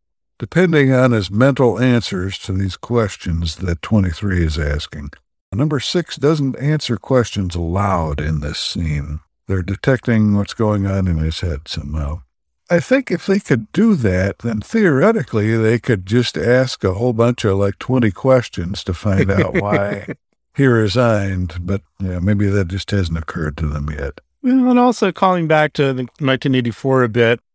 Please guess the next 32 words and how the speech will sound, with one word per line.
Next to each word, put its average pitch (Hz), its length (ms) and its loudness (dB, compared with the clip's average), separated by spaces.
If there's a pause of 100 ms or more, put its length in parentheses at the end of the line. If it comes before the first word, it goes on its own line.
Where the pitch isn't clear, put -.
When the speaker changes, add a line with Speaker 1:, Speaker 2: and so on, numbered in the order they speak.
Speaker 2:
while 190 160 4
they 180 140 0
clearly 233 400 4
care 156 240 2
about 143 220 0
the 113 160 -2
answer, 190 500 -2 (680)
I 151 140 0
think 185 240 0
part 180 280 2
of 165 60 -4
this 151 220 -2
is 131 180 -2
forcing 147 460 -2
him 135 160 2
to 117 80 -4
give 113 340 2
the 101 200 -2
answer, 85 500 -8 (480)
right? 110 220 -2
They, 156 160 6
they 135 340 4
Speaker 1:
Mm, - 80 0
Speaker 2:
want 151 240 2
to 170 100 4
Speaker 1:
mm, 156 120 2
Speaker 2:
break 135 260 4
Speaker 1:
right. 127 180 4
Speaker 2:
him 113 540 2
in 135 160 2
the 117 80 -2
process. 113 840 -2